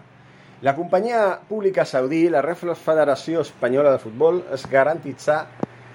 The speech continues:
el cobro de quaranta milions d'euros per cada edició disputada allà, mentre que Cosmos, l'empresa de Piqué, es portaria quatre milions per cadascú dels sis exercicis,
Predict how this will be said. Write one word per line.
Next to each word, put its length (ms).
el 240
cobro 240
de 80
quaranta 400
milions 440
d'euros 520
per 200
cada 200
edició 360
disputada 520
allà, 220
mentre 380
que 120
Cosmos, 520
l'empresa 520
de 80
Piqué, 340
es 100
portaria 440
quatre 380
milions 500
per 160
cadascú 480
dels 320
sis 240
exercicis, 880